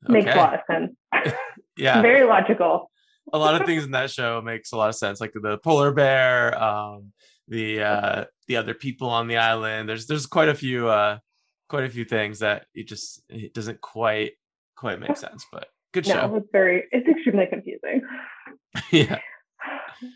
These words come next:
Speaker 1: But it's
Speaker 2: The
Speaker 1: very entertaining, so.
Speaker 2: Um, the part that always frustrated me about that show was, like,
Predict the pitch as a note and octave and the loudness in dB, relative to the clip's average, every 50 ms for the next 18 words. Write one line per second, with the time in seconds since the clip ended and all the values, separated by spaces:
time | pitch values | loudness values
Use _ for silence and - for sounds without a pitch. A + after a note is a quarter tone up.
0 | _ _ _ _ _ C4 C4 C4 B3+ C4+ C4+ - - - C#4+ D#4 D#4 D#4 D#4 D4 | _ _ _ _ _ 0 0 2 2 2 2 2 2 4 4 6 6 8 6 6
1 | B3 B3 A#3 G#3 - G#3+ F#3 F3 D#3+ - - F#3+ - - _ _ - - D#3+ F3+ | 6 4 2 2 4 2 2 2 0 -2 -6 -8 -10 -12 _ _ -2 0 0 0
2 | F#3 G3+ G3 - _ _ _ _ _ - - - - - - - C3 B2+ A#2+ A#2 | 0 -2 -8 -16 _ _ _ _ _ -20 -20 -20 -20 -20 -6 -2 0 0 2 0
3 | A#2 A2+ G#2 B2+ - D3+ D3+ D3 F3+ F#3 F3 D#3+ D3+ C3+ - B2 B2 - - C#3 | 0 -2 -4 -6 -2 0 0 2 4 4 4 4 4 2 0 -4 -4 -2 -4 -4
4 | C3 B2+ C3 C3 B2 C3+ C3 C#3 C#3+ C#3 - C#3+ C3+ B2+ A#2 A#2 A2 G#2 - A2 | -4 -2 -4 -4 -2 -2 -2 -2 -2 -2 -2 -2 0 0 0 -2 -4 -4 -2 -2
5 | G2+ G2+ G2+ | -2 -2 -4